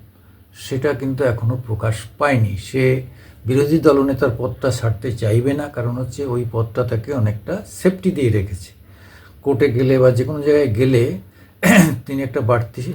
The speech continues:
সুবিধা পাচ্ছেন। কেন রাজ্যে, আহ, অপোজিট, মানে, আহ,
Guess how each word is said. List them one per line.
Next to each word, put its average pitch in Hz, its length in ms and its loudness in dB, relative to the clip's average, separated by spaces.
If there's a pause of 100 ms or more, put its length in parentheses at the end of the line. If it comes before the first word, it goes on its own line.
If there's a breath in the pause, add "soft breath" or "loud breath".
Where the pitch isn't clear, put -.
(140)
সুবিধা 117 320 0
পাচ্ছেন। 113 460 2 (1300 loud breath)
কেন 156 200 2
রাজ্যে, 147 600 8
আহ, 127 800 -2
অপোজিট, 147 540 0 (420)
মানে, 139 280 0
আহ, 113 460 2